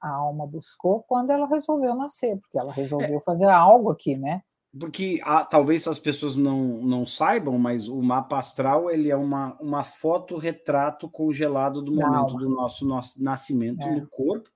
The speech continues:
Speaker 1: Isso.
Speaker 2: que a nossa alma pediu. Nós
Speaker 1: Uhum.
Speaker 2: concordamos com esse programa,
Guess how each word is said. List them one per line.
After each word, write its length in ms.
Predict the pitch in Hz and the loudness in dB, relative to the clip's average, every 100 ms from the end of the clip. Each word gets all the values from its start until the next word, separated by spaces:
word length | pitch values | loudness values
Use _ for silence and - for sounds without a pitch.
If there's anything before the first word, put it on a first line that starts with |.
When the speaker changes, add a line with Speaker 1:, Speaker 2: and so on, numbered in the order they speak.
| - 165 | -12 -8
Speaker 1:
Isso. 400 | 139 160 - - | -8 -8 -14 -2
Speaker 2:
que 80 | 214 | 2
a 80 | |
nossa 360 | 196 233 226 214 | 4 2 0 2
alma 300 | 202 262 320 _ _ | 4 2 -2 _ _
pediu. 640 | 247 220 147 147 254 156 - _ _ - | -4 -4 -4 0 0 0 -8 _ _ -6
Nós 300 | 131 147 190 | -2 0 0
Speaker 1:
Uhum. 140 | 175 | 0
Speaker 2:
concordamos 800 | 165 156 185 214 226 254 208 - | 2 2 4 4 4 4 2 -2
com 180 | - 160 | -4 -2
esse 240 | 156 - | -2 -6
programa, 680 | 147 139 120 120 135 175 208 | -8 -8 -4 -2 0 -2 -6